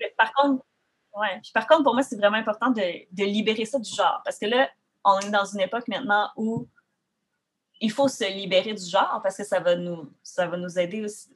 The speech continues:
individuellement, ça va nous aider, comme société, ça va nous aider, et cetera. Euh, par contre, il y a des choses que, tant que le genre existe, les gens assignés femmes ou les gens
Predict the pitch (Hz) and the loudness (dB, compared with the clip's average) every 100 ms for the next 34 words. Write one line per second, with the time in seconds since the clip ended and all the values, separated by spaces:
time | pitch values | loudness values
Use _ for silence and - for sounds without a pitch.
0 | _ 202 202 190 180 185 202 226 190 180 | _ -10 -10 -12 0 0 0 -6 -6 -6
1 | 175 180 214 175 175 202 196 220 190 170 | -8 -8 -8 -10 -10 -14 -14 -6 -4 -4
2 | 175 175 175 214 - - 170 220 - _ | -8 -10 -10 -12 -14 -14 -8 -8 -8 _
3 | - - _ _ _ 180 180 - 196 - | -20 -20 _ _ _ 2 2 4 2 4
4 | 247 262 - 202 185 196 196 202 220 220 | 0 0 -6 4 4 4 4 4 4 -2
5 | - 190 185 202 _ _ _ _ _ _ | -6 -2 0 -2 _ _ _ _ _ _
6 | _ _ _ _ _ _ - 226 240 208 | _ _ _ _ _ _ 0 2 2 2
7 | 190 165 202 214 - 185 185 185 202 - | 0 6 6 6 2 -6 -8 -2 -2 -2
8 | - - - _ _ _ _ _ _ - | -10 -8 -8 _ _ _ _ _ _ -10
9 | 202 196 190 208 - - - - 208 170 | -6 -4 4 4 4 -2 -2 -4 -4 -6
10 | - 180 277 285 185 _ _ _ 202 190 | 0 2 2 0 -4 _ _ _ -10 -8
11 | 180 175 208 | -8 0 0